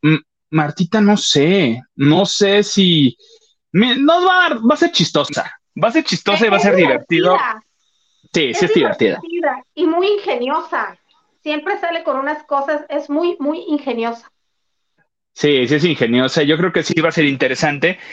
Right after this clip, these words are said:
Speaker 1: y posiblemente ella sea quien le dé, eh, eh, réplica y en algún punto tengan un, unos roces divertidos con, con este Juan Pazurita. Que
Speaker 2: Sí,
Speaker 1: estaría
Speaker 2: sí, sí.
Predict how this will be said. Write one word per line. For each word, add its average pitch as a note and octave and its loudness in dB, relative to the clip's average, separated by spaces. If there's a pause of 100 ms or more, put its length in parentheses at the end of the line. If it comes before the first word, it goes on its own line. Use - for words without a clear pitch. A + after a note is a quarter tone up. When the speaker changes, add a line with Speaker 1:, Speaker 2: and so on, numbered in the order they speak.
(180)
Speaker 1:
y D#3 2
posiblemente B3 0 (420)
ella F#3+ 2
sea G#3+ 2
quien G#3+ 2
le E3 2
dé, F3+ 4 (720)
eh, D3+ 2
eh, D#3 4
réplica G#3 2
y F3+ 2
en D3 4
algún D#3 4
punto G3 2
tengan F3 0
un, F3 2 (340)
unos F3 2
roces E3+ 0
divertidos C#3+ 4
con, B2 0
con B2+ 2
este C#3 0
Juan B2 -2
Pazurita. D#3+ 0
Que - -8
Speaker 2:
Sí, B3+ 0
Speaker 1:
estaría A#3+ 2
Speaker 2:
sí, - -6
sí. D4 -6